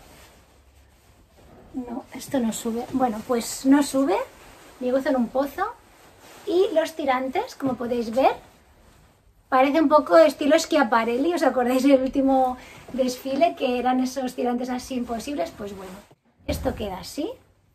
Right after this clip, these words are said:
como podéis ver, imposible. Eh, no hay por dónde pillarlo, ya os digo, bueno, tirantes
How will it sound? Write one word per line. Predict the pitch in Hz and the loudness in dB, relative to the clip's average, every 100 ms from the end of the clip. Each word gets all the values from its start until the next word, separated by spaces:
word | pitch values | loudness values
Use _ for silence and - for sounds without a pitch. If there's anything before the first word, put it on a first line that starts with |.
| _ _ - | _ _ -12
como | 220 | -12
podéis | 190 202 208 196 | -8 -8 -8 -10
ver, | 214 220 190 - _ _ | -8 -8 -10 -18 _ _
imposible. | 262 226 208 - 247 262 392 480 _ _ _ _ _ _ | -6 -6 -6 -6 -4 0 -2 -2 _ _ _ _ _ _
Eh, | - 226 214 202 196 208 233 _ _ _ _ _ _ | -6 -6 -6 -8 -12 -16 -20 _ _ _ _ _ _
no | 220 214 | -6 -6
hay | |
por | - 226 | -4 -4
dónde | 220 202 | -4 -4
pillarlo, | 208 202 208 233 339 494 | -6 -6 -4 -4 -6 -8
ya | 220 | -12
os | 196 | -10
digo, | 214 240 | -8 -6
bueno, | 226 214 | -6 -8
tirantes | 208 196 196 202 - | -8 -10 -8 -8 -10